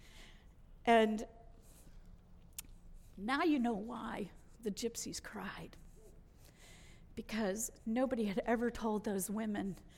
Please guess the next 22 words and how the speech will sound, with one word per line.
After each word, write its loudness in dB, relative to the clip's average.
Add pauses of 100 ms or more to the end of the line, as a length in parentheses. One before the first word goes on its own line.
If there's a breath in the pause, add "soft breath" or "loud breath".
(440 loud breath)
that -2
Jesus 2
loved 2
them 0
and 0
they 0
were 2
valuable -2 (340 loud breath)
and -2
he 4
was 0
coming 2
for 0
them. -2 (560 loud breath)
And 4
they 10
were 4
crying 4
and 0 (200)
pointing 4
to 4
heaven 4